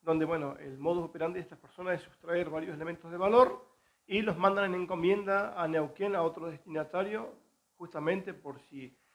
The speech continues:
se los intercepta, las cosas no las tienen arriba. Es decir, que se desdobló, eh, en dos esta investigación. Por un lado, el lugar donde estaban alojados, y se hace la requisa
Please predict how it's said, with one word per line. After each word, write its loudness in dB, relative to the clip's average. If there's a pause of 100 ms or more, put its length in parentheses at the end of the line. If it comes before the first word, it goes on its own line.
(160)
se -20
los -4
intercepta, -8
las -8
cosas -16
no -16
las -18
tienen -14
arriba. -2 (760)
Es -2
decir, -2
que -6
se -10
desdobló, 2 (380)
eh, 0 (340)
en -10
dos 4 (240)
esta -18
investigación. -20 (400)
Por -12
un -4
lado, 6
el -4
lugar -2
donde -10
estaban -2
alojados, 4 (840)
y 0 (180)
se 0
hace 0
la 0
requisa -8